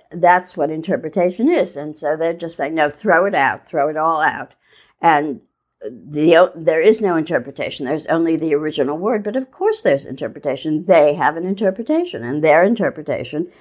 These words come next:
is that we should go back to the sixth century and, you know, stone people for adultery unless they can produce, unless the woman, the man doesn't have to,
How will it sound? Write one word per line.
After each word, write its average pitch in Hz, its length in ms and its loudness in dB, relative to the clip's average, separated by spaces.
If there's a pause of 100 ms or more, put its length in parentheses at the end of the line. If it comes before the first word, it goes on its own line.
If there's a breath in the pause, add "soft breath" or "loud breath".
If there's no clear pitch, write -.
(160 soft breath)
is 156 180 2
that 151 160 4
we 165 80 0
should 160 200 -10
go 147 100 0
back 131 260 2
to 151 80 -10
the 151 120 -10
sixth - 280 -10
century 254 720 -2 (320)
and, 160 360 2
you 170 140 -2
know, 165 80 -2
stone 180 460 2
people 147 380 -2
for 147 440 -4
adultery 185 640 0
unless 156 480 -2
they 151 160 4
can 151 180 -8
produce, 165 460 -6
unless 151 380 -2
the 151 100 -4
woman, 160 420 0
the 123 60 -20
man 131 240 -10
doesn't 123 260 -14
have - 120 -20
to, 131 100 -18